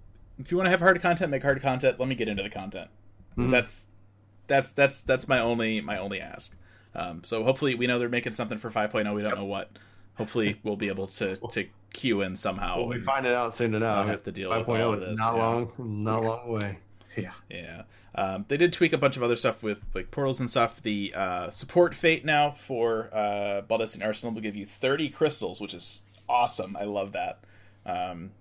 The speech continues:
Speaker 1: gives you more of a reason. I wish they would give fragments too,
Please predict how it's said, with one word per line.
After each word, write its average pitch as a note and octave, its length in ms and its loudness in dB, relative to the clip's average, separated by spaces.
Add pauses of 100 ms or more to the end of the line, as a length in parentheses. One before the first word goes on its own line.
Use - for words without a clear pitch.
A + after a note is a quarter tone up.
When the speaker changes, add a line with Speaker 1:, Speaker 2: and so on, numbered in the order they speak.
(320)
Speaker 1:
gives G2+ 160 -8
you G2 60 -6
more G2 180 -4
of G2 80 -10
a F2+ 40 -8
reason. G2 260 -10
I G#2+ 80 -2
wish D#3 200 2
they D3 140 -2
would C3 100 -4
give A#2+ 180 -2
fragments C3 640 -4
too, G#3+ 540 -6